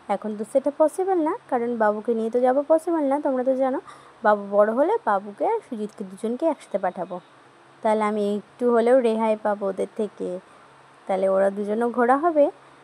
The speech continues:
আর আমারও কাজগুলো তাড়াতাড়ি করা হবে। এদিকে আলুগুলো আমি ঢুকিয়ে নিলাম। সবজির যে এত দাম বেড়ে যাবে হট করে, আমি ভাবতেই পারিনি, তার জন্য সুজিতে তো মাথা খারাপ হয়ে গেছে,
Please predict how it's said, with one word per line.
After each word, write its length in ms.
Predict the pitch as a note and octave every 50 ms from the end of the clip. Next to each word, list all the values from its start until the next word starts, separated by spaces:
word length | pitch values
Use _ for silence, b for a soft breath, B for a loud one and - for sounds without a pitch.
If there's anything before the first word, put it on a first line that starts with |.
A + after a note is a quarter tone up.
| - _ -
আর 220 | A3 G#3 G3+ G3+ G3+
আমারও 320 | G3 G3+ G#3+ B3 D#4 F#4
কাজগুলো 560 | - C4+ A3 G3+ - - - - A3+ C#4+ G4 B4+ - - -
তাড়াতাড়ি 380 | - B3 A#3+ A#3 A3+ A3 G3+ G#3+
করা 240 | - F#3+ F#3 F#3+ F#3+
হবে। 280 | F#3 E3+ F3 F3 F3 F#3 - _ - - - - - _ _ _ _ _ _ - _ - - - - - - - - - - - - - - - - - - -
এদিকে 340 | A3+ G#3+ G3+ G#3 G3+ -
আলুগুলো 500 | A3+ A3 G#3 G#3 G#3+ G#3+ G3+ A3 A3 A3
আমি 180 | A3+ A3+ B3+ C4+ C4
ঢুকিয়ে 280 | D4 C#4 - D#4+ D#4+
নিলাম। 240 | D#4+ D4 B3+ B3+ D#4 - B B B B B B B
সবজির 420 | - - B3+ A#3+ G#3 G3 - B3 A#3 -
যে 100 | - E4
এত 240 | C#4+ B3 A3 - C#4+
দাম 320 | C#4+ B3 A3+ G3+ G#3 A3+
বেড়ে 220 | A#3 C4+ C#4+ D4+
যাবে 220 | C#4+ - D4+ C#4 D4+
হট 180 | - C4+ C#4 - -
করে, 220 | - D#4 C4 C#4+ A4+ - -
আমি 140 | D#4 C#4+ D4
ভাবতেই 420 | D4+ C4 A#3+ A3+ - - - G3+
পারিনি, 380 | G3 G3 F#3+ F#3 F#3 F#3 F#3 F#3+ - B B B B B B B B - _ -
তার 160 | A#3 A3+ A3
জন্য 240 | A3+ A#3 A#3+ B3+ B3 -
সুজিতে 300 | - A3 A3 A3 - -
তো 120 | A#3 D#4 D4+
মাথা 260 | C#4 A#3+ A3 G#3+ G#3
খারাপ 240 | G#3 G#3+ G3 F#3+ -
হয়ে 100 | - F#3 F3+
গেছে, 200 | F#3+ F#3 - B3